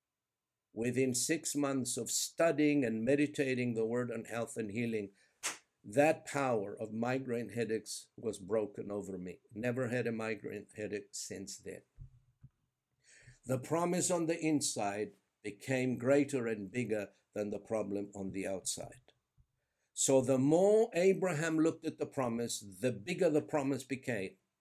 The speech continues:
The more he considered what God said, the more the promise was amplified, and the impossible became possible.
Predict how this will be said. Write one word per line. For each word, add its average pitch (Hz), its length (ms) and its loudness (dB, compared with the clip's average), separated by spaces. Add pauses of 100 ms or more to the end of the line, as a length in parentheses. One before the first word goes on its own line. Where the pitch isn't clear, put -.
(760)
The 156 180 6
more 190 280 10
he 175 180 2
considered 196 680 8
what 147 240 2
God 127 280 6
said, 139 360 4
the 160 140 4
more 175 240 2
the 160 120 0
promise 175 440 0
was 160 240 0
amplified, 131 760 2 (840)
and 123 240 2
the 123 180 -4
impossible 107 1080 -2 (380)
became 107 640 -2 (340)
possible. 90 500 -10